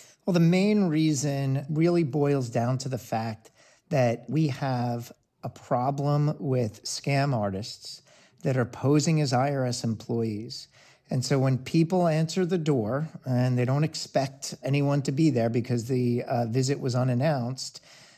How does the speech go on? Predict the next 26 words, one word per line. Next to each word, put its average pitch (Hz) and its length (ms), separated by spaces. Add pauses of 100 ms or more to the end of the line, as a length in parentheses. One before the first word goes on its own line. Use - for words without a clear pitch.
(120)
they're 143 260
not 180 260
sure 143 560
at 131 160
this 127 160
point 120 460
whether 123 260
the 117 120
person 123 640
claiming 151 480
to 127 100
be 120 140
an 120 80
I 117 180
R 113 140
S - 500
revenue 135 400
officer 123 480
is 143 100
actually 160 440
an 107 80
I 98 120
R 92 120
S - 160
revenue 92 340
officer. 90 640